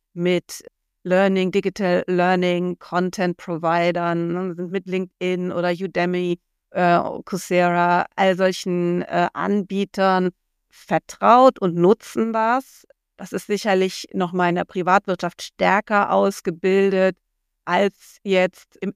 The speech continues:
öffentlichen Bereich. Was ich merke, ist, dass viele unserer Kunden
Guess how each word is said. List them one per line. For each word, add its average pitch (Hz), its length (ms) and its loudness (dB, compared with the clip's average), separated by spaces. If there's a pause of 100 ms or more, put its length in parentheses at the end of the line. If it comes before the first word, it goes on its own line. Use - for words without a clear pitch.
öffentlichen 202 920 -4
Bereich. 175 760 -4 (460)
Was 202 220 2
ich - 180 -6
merke, 202 480 2
ist, 208 420 -6
dass 190 340 -4 (480)
viele 233 400 -2
unserer 190 360 -2
Kunden 190 880 -4